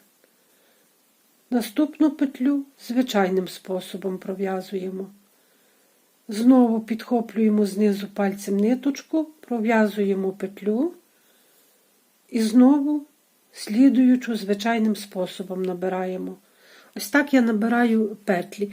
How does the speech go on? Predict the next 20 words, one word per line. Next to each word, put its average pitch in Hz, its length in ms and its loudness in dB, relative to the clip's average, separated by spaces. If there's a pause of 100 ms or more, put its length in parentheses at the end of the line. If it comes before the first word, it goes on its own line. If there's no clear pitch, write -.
(260)
Так 320 220 0
набираємо 254 600 6
парну 226 380 2
кількість 226 520 -4
петель 349 360 2 (140)
і 233 80 -6
будемо 226 420 4
в'яза-, 214 420 0
починати 233 560 -4
в'язати 202 440 0
візерунок. 180 500 -10 (140)
В'яжу 247 560 0
підготовчі 240 1120 2
ряди. 220 440 2
Підготовчі 247 800 0
ряди 254 360 4
в 302 60 4
нас 240 180 4
будуть 240 520 -2
два. 185 380 -6